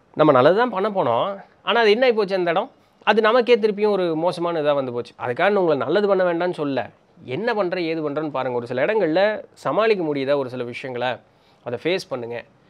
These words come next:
அது தாண்டி வெளியே வருவதற்குண்டான ஒரு முயற்சிகள் அப்படிங்கிறத எடுங்க. முடியலையா, கடுப்பா இருக்கா, அந்த இடத்துல காலையில ஆஃபீஸை நினைச்சாலே இப்படி பத்திக்கிட்டு வருதா, அந்த இடம் உங்களுக்கு சரியில்லை.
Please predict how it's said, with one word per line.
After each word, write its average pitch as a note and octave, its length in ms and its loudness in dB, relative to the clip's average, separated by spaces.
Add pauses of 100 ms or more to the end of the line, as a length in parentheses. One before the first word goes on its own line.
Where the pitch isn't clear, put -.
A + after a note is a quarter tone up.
(180)
அது C#3 1040 2
தாண்டி G#3 320 2
வெளியே F3 220 2
வருவதற்குண்டான C3+ 640 -2
ஒரு C#3+ 140 -2
முயற்சிகள் C3+ 520 -2
அப்படிங்கிறத B2 280 -8
எடுங்க. A#2 360 -8 (120)
முடியலையா, C3 580 -2 (440)
கடுப்பா E3+ 340 2
இருக்கா, C#3 240 0
அந்த C3 220 -2
இடத்துல C#3 220 -4
காலையில D3+ 480 2 (100)
ஆஃபீஸை E3+ 520 0
நினைச்சாலே F3 300 2
இப்படி D#3 240 0
பத்திக்கிட்டு F3 200 -8
வருதா, C3 440 -2
அந்த C#3+ 280 -2
இடம் D#3 140 0
உங்களுக்கு C#3 260 -4
சரியில்லை. B2+ 640 -6